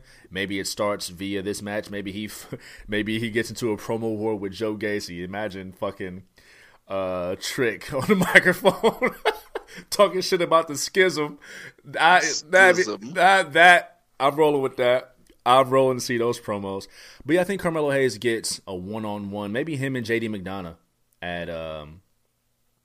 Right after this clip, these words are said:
Speaker 1: you know, Vengeance. Um, I don't know. I don't know. But yeah, I think we hold off on the Carmelo, uh, the Carmelo coronation, uh,
Speaker 2: Mm.
Speaker 1: until, uh, until April. Um,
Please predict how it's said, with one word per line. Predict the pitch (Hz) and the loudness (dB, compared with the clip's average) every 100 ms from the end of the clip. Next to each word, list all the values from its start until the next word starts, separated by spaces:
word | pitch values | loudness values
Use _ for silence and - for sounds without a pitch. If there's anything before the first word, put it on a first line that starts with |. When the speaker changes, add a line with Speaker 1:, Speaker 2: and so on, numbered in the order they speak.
| - | -16
Speaker 1:
you | |
know, | 87 | -14
Vengeance. | 82 85 85 82 - - | -12 -12 -12 -14 -14 -12
Um, | 87 82 80 78 76 76 _ _ _ _ _ | -8 -8 -6 -8 -10 -14 _ _ _ _ _
I | 101 | -6
don't | 117 | -4
know. | 110 80 - _ _ - | -4 -6 -10 _ _ -12
I | 95 | -10
don't | 95 | -8
know. | 87 - _ - | -8 -12 _ -6
But | 123 | 0
yeah, | 123 104 | 2 2
I | |
think | 104 143 | 0 -4
we | 131 | -2
hold | 117 117 | 0 0
off | 107 | 0
on | 107 | -4
the | 98 | -10
Carmelo, | 98 98 98 95 92 87 85 - | -10 -8 -6 -4 -4 -6 -8 -12
uh, | 87 82 - _ _ | -10 -10 -12 _ _
the | 90 | -20
Carmelo | - 90 87 98 110 110 | -16 -14 -12 -12 -12 -12
coronation, | - 110 110 110 87 71 - - 87 _ _ _ _ _ _ _ | -12 -14 -12 -12 -14 -14 -14 -16 -20 _ _ _ _ _ _ _
uh, | - 82 82 80 76 76 76 73 | -14 -10 -8 -8 -8 -8 -10 -12
Speaker 2:
Mm. | - | -14
Speaker 1:
until, | 82 - - 87 85 80 | -14 -12 -8 -8 -8 -8
uh, | 80 76 | -10 -10
until | 80 82 - 85 82 - | -12 -14 -12 -12 -12 -12
April. | 85 80 78 76 - _ _ _ _ _ 82 | -12 -12 -14 -16 -16 _ _ _ _ _ -14
Um, | 80 76 69 73 76 | -10 -10 -12 -14 -18